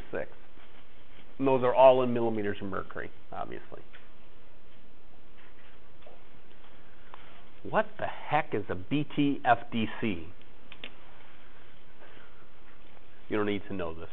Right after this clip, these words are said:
but balloon-tipped flow-directed catheter. Yeah, right, whatever. But it's basically the mechanism by which we measure pulmonary artery pressure. Okay, so those are ones that you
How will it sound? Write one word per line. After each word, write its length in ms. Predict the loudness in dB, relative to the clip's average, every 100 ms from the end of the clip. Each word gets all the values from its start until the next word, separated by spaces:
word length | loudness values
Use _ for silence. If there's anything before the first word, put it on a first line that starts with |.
| -4
but 140 | -4 -2 -4 -4
balloon-tipped 600 | 0 2 4 2 2 2 2 2
flow-directed 800 | 4 4 4 4 4 0 0 0
catheter. 520 | 0 0 0 -2 -2 -2 -2 -2 -2 -2 -2 -2 -2 -2 -2 -2 -2 -2 -2
Yeah, 220 | -2 -2 -2
right, 320 | -2 -2 -2
whatever. 480 | 0 2 2 0 -4 -4 -4 -4 -4 -4 -4 -4 -4 -4 -4 -4 -4 -4 -2 -2 -2 -4 -2 -2
But 100 | -2
it's 100 | -2 2
basically 440 | 2 2 0 0
the 80 | 2
mechanism 580 | 2 2 2 0 -2 0
by 140 | 0
which 180 | 0 -2 -2
we 60 |
measure 320 | -2 -2 -2
pulmonary 400 | -2 -2 -2 0
artery 240 | -2 -2 -4
pressure. 360 | -4 -2 -4 -4 -4 -4 -2 -2 -2 -4 -4 -2 -4 -4 -4 -4
Okay, 140 | -4 -4 -4 -4 -4 -4 -4 -4 -2
so 60 |
those 260 | -2 -2 0
are 160 | 2 2
ones 380 | 2 2 0 0
that 100 | -2 -2
you 100 | -2